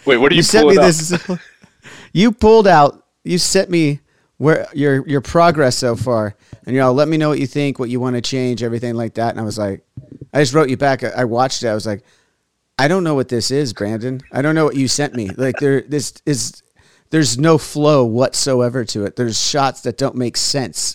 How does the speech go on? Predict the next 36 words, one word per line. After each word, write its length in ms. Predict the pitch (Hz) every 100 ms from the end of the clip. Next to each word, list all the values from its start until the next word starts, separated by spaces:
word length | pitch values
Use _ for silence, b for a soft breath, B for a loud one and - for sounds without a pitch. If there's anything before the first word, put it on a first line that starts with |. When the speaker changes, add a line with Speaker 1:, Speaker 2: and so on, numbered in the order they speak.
| -
Speaker 2:
in 200 | 127 113
the, 180 | 113 -
in 140 | 131 117
the 80 |
timeline." 640 | - - 135 127 101 85 - b b
You're 140 | b 139
like, 160 | 127 123
"Oh 220 | 120 107
man, 220 | 110 107
I'm 80 | 117
sorry. 240 | - 98 98
I 80 |
did 140 | 98 90
that 100 | 95
when 100 | 82
I 20 | 92
was 140 | 87
really 140 | 87 82
messed 260 | 82 -
up." 240 | 85 80 _
And 100 | 131
I 40 | 139
was 200 | 156 240
like, 280 | - 294 -
<laughs> 1400 | 269 190 202 190 214 285 - 269 277 311 - 311 269
I 1120 | - - - - 262 285 - 247 - 262 294 -
was 180 | 269 247
all, 220 | 247 240 B B
"Just 200 | - 381
start 360 | - 262 208 185
over, 360 | 165 165 156 156
man. 220 | 170 180
<laughs> 300 | 262 247 -
Like, 260 | 294 220 -
get 160 | 294 254
it 160 | 294